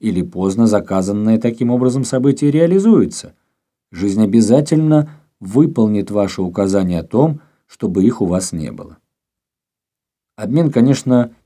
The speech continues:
неравнозначный, особенно с вашей точки зрения, но ведь вы сами формируете все события своей жизни своими мыслями в том числе. Поэтому переключитесь на то, сколько денег вам надо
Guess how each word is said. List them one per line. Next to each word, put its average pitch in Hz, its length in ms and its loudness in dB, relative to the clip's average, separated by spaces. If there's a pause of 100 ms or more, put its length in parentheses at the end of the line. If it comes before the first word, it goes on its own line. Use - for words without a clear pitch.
(200)
неравнозначный, 120 960 0 (320)
особенно 90 420 -8
с 87 80 -10
вашей 87 220 -10
точки 80 260 -12
зрения, 80 500 -6 (680)
но 92 120 -10
ведь 90 200 -6
вы 82 120 -10
сами 107 360 -6
формируете 139 880 0 (640)
все - 220 -6
события 92 480 -6
своей 90 300 -6
жизни 101 380 -2
своими 87 380 -6
мыслями 92 380 -6
в 92 100 -14
том 78 180 -12
числе. - 420 -14 (1600)
Поэтому 113 400 0
переключитесь 131 1000 -4
на 101 140 -8
то, 156 280 -4
сколько 113 480 -4
денег 113 420 0
вам 104 300 -4
надо 117 460 0